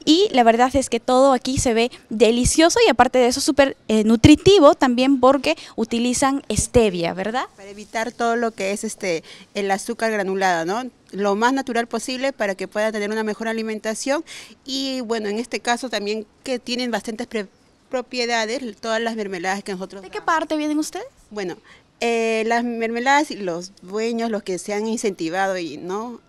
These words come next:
Speaker 2: Es más que todo son de, de Rodríguez de Mendoza de Amazonas.
Speaker 1: Listo, bien. Muchas gracias. De la selva también. Y vamos a, eh, pasar al, a la parte ya casi final para ver estos, este,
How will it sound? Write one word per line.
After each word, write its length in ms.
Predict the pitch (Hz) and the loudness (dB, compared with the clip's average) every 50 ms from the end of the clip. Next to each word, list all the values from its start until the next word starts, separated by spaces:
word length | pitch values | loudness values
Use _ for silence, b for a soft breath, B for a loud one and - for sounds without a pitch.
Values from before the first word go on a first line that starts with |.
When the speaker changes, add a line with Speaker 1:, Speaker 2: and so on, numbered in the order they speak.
| _ - | _ -10
Speaker 2:
Es 360 | - 208 226 240 - - - - | -6 -6 -6 -6 -8 -12 -12 -8
más 160 | 220 226 226 | -8 -6 -6
que 80 | 240 | -6
todo 140 | 220 233 226 | -8 -8 -6
son 140 | 240 247 254 | -6 -6 -6
de, 120 | 247 240 - _ | -6 -6 -8 _
de 180 | - 190 202 196 | -10 -6 -6 -4
Rodríguez 320 | 202 202 202 202 226 240 | -2 -2 -4 -4 -4 -4
de 80 | 254 220 | -4 -4
Mendoza 340 | 208 180 175 208 202 - 220 | -6 -6 -6 -8 -8 -6 -6
de 80 | 208 | -6
Amazonas. 600 | 190 180 170 160 160 - - 156 - - 165 - - - _ _ _ _ | -6 -6 -8 -8 -8 -8 -10 -10 -12 -12 -18 -18 -20 -20 _ _ _ _
Speaker 1:
Listo, 420 | 320 339 330 285 294 311 247 226 _ _ _ - | -18 -16 -16 -16 -14 -16 -16 -16 _ _ _ -4
bien. 280 | 254 247 220 240 220 220 B B B B B _ - | -4 -4 -4 -6 -12 -20 B B B B B _ -6
Muchas 240 | 254 277 - 285 247 | -6 0 0 2 4
gracias. 320 | 247 226 226 - 226 214 | 4 4 4 4 0 2
De 80 | 208 214 | 4 4
la 100 | 208 202 | 4 4
selva 400 | - - 302 277 277 254 220 214 | 4 4 4 4 4 4 2 0
también. 340 | - 214 220 240 294 359 - B B B B B 330 B B - | 0 -2 -2 0 0 -2 -2 B B B B B -16 B B 4
Y 140 | 349 403 415 - | 4 4 8 8
vamos 300 | 330 311 311 330 311 - | 8 8 8 6 6 6
a, 240 | 294 254 269 294 - | 6 6 6 4 0
eh, 240 | - 254 233 226 208 | 0 2 2 2 0
pasar 680 | - - 208 - - - 247 247 277 330 381 403 - - - | 0 0 -2 0 0 2 2 4 4 4 2 -2 -4 -4 -4
al, 520 | 220 214 202 202 202 202 202 202 190 190 B B B B B B B | -2 -2 0 0 -2 -2 -2 -4 -4 -8 B B B B B B B
a 100 | - 202 | -4 -2
la 120 | 202 190 | -2 -2
parte 840 | - - 233 226 233 - - 247 240 233 208 202 190 185 180 175 - - | 0 0 0 0 0 -2 -2 0 0 0 0 0 -2 -2 -2 -4 -6 -2
ya 380 | 196 214 208 208 214 220 220 - - - | 2 4 4 4 4 2 0 -2 -6 -8
casi 280 | - 202 - - 294 | -6 -4 0 0 0
final 480 | - 285 269 269 254 214 240 330 392 - - | 4 4 4 6 6 4 2 0 -2 0 4
para 300 | 269 247 247 269 302 330 B B B 294 B - | 6 6 6 6 4 2 B B B -18 B -10
ver 360 | 247 226 233 294 311 359 466 - - | -10 -6 2 2 2 2 2 -2 0
estos, 600 | - 285 269 - - - 294 302 311 311 - - | 0 -2 -2 -2 2 4 4 4 4 2 -2 -6
este, 480 | 247 208 - - - 226 208 202 196 | -6 -6 -8 -6 -4 -4 -4 -4 -6